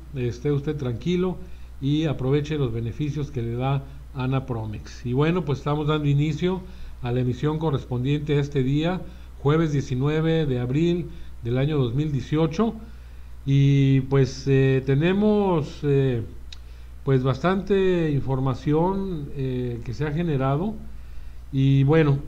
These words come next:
<clears throat> como le hemos venido platicando acerca de este muy lamentable caso de Valeria Ahumada,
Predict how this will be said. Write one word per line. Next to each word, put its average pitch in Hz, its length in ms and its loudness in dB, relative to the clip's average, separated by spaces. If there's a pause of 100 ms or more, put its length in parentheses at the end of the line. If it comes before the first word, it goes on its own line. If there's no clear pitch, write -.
(120)
<clears throat> 131 220 4
como 143 220 2
le 170 100 4
hemos 202 180 2
venido 185 320 4
platicando 165 680 2
acerca 160 420 0
de 170 120 0
este 165 200 -4
muy 165 240 -2
lamentable 160 680 0
caso 165 520 -2 (680)
de 120 840 2 (520)
Valeria 147 460 4
Ahumada, 160 760 2